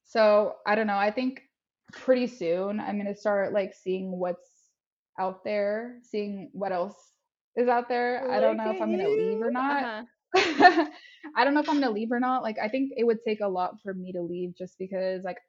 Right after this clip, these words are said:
Speaker 1: I do like, um, that my company is so flexible, but I feel like I would regret not trying something if I,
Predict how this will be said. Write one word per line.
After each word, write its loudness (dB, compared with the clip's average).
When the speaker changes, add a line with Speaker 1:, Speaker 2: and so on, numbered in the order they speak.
Speaker 1:
I 0
do -6
like, -6
um, 0
that -2
my -4
company -6
is -8
so -6
flexible, -8
but 0
I 0
feel -4
like -2
I 0
would 0
regret -2
not -8
trying -10
something -10
if -14
I, -6